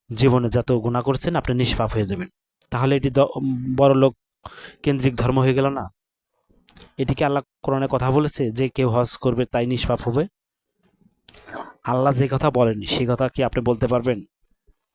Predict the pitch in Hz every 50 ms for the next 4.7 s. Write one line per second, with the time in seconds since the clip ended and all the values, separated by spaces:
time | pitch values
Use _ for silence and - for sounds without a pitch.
0 | _ _ _ _ _ _ - - - - - - - - - - 120 147 143 175
1 | 165 147 147 135 120 117 113 131 123 131 135 135 131 127 127 131 127 127 131 131
2 | 131 127 131 131 - - 127 123 120 - - 127 123 - 131 - - 131 127 123
3 | 123 117 101 95 117 117 - 135 131 131 131 135 131 131 127 - - 127 127 120
4 | - 131 123 - 139 127 143 135 135 135 135 127 92 -